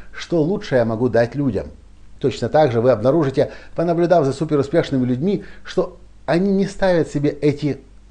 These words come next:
убогие, иначе это не назовешь, убогие цели. Поехать в пятизвездочный отель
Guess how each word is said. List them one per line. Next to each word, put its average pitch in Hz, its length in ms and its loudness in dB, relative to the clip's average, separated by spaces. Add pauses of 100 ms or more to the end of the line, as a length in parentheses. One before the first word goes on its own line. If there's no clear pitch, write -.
(140)
убогие, 101 800 0 (240)
иначе 165 380 0
это 143 100 2
не 139 120 2
назовешь, 123 420 4 (380)
убогие 147 800 6
цели. 104 440 -2 (300)
Поехать 143 540 6
в - 20 -14
пятизвездочный 117 800 0
отель 135 340 0